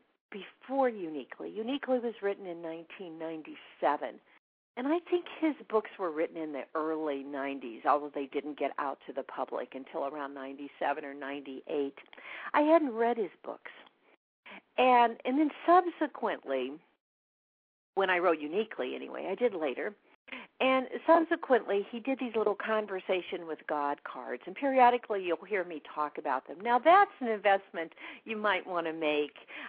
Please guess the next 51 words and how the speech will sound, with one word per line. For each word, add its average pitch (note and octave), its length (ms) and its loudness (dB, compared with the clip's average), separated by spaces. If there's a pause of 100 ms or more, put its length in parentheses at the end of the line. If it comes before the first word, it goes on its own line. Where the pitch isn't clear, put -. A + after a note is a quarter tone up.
(160)
I D4+ 340 6 (140)
think G#3 220 4 (100)
I B3 200 6
love E3 300 4 (100)
them. E3 260 0 (220)
I G3+ 140 6
love G#3 240 2
them. G#3 160 -2
I G3 80 0
have F#3+ 160 0 (100)
two A#3+ 100 -6
decks F3 360 -2
so G3+ 100 0
that F#3+ 140 -4
I F3+ 100 0
don't F3 260 -4
forget E3+ 320 -8
to F3 100 -8
at C#3+ 120 -10
least E3+ 260 -10
do F3 140 -2
it E3+ 100 0
once E3+ 280 -6
a F3+ 40 -12
day. D#3+ 300 -4 (300)
I D#4 80 4
talk G#3+ 260 -6
to F#3 80 -14
God D#3 220 0
all F#3 200 6
day F#3+ 160 -2
long D#3+ 280 -6
with D#3+ 160 -10
my D3+ 120 -6
cards. D3+ 500 2 (380)
I - 60 6
had C#4+ 100 6
a D4 140 2
friend C4+ 180 4
who C4+ 80 0
had G#3 260 4
them G#3+ 120 0
at G3+ 120 0
her F#3 140 -6 (100)
desk. D3+ 460 0 (400)
It C#4+ 100 0
just C#4 180 0
kind C4+ 280 0
of A3+ 100 0
makes A#3+ 320 -2 (120)
you F3+ 80 -10